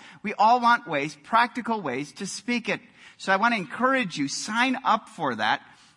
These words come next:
'cause it will help equip you in how to speak the gospel.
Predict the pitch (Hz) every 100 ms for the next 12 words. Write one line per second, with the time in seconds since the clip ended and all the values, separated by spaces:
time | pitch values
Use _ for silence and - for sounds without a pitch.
0 | - 185 170 175 196 202 180 147 196 180
1 | - 180 - - 185 185 - 165 135 110
2 | 113 - 123 135 147 123 - - 156 151
3 | - 135 117 113 - - 85